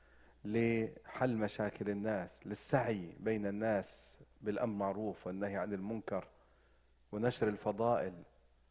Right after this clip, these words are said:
هناك نوع من الأنواع الاستعمال،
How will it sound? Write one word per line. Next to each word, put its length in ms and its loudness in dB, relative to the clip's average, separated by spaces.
هناك 480 4
نوع 240 4
من 140 2
الأنواع 420 2
الاستعمال، 880 -2